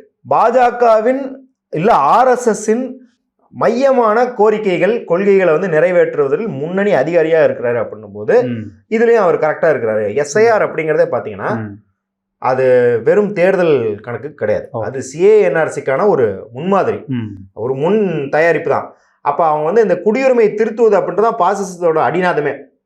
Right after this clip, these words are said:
Speaker 1: யார் யாரெல்லாம் முதல் குடிமகர்கள், அஹ், யாரெல்லாம் வந்து இரண்டாம் கட்ட குடிமக்கள்ன்றது,
Speaker 2: ம்.
Speaker 1: அப்ப இரண்டாம் தர குடிமக்கள்ன்றது,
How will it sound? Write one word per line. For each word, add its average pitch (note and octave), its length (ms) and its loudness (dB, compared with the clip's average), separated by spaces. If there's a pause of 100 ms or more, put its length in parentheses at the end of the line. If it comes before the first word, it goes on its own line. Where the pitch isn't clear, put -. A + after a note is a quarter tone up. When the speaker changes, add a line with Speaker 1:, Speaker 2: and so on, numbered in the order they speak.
(100)
Speaker 1:
யார் E3 260 2
யாரெல்லாம் F#3 680 0
முதல் F3 360 2
குடிமகர்கள், D#3+ 560 0
அஹ், C3+ 340 0
யாரெல்லாம் F3 380 2
வந்து E3 160 -4
இரண்டாம் D#3+ 560 -2
கட்ட C#3 240 -4
குடிமக்கள்ன்றது, C3 680 -2
Speaker 2:
ம். G2+ 120 -16 (340)
Speaker 1:
அப்ப C#3+ 300 0
இரண்டாம் F3+ 340 0
தர D#3 160 2
குடிமக்கள்ன்றது, C3 600 -4